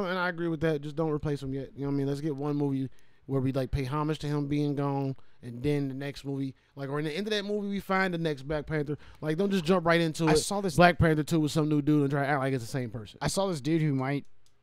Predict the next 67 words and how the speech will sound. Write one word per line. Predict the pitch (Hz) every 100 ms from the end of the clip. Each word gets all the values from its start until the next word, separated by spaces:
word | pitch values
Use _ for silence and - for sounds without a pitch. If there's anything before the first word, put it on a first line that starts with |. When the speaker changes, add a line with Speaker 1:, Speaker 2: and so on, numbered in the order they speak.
| -
Speaker 2:
I |
don't | 151
know | 151 156
if |
this | 147 139
is | 120
true. | 151 131
They | 120
said | 135 139
that | 127 120 113
it's | 127 123
a | 117
rumor | 113 151 208 214
or |
no, | 151 151 82 98 -
but | 135 131
I | 131
don't | 165 170
even | 165 156
know. | 143 139
I, | 139 131
he's | 151 156
a, | 135 113 - - - _
he's | 147
a | 147
black | 160 160
actor, | 151 151 147
and | 151
he's | 143
in | 135
this | 139
show | - 143
called | 139 135 123
Bri-, | 110 117 127 104
Bridenton | 110 131 170 165 202
or |
Bridgerton. | 120 107 131 170 165 180 165
I |
don't, | 143 151
I | 120
don't | 147 131
know | 123
the |
show. | 110 -
Speaker 1:
Black | 196 196
actors, | 190 170 151 131
man. | 151 156 156 - -
Black | 123 165 165
actors. | 156 - -
Speaker 2:
I | 165
had | 196
to | 175
say | 165
that | 151
'cause | 143
he's | 139 135 131 127
obviously | 143 127 123
Black | 120 113
Panther, | 120 208
Speaker 1:
No, |
it's | 160
from | 165
Dave | 165
Speaker 2:
right? | 120 120
Speaker 1:
Chappelle. | 123 - - -
Speaker 2:
But, | 160 156
uh, | 143 123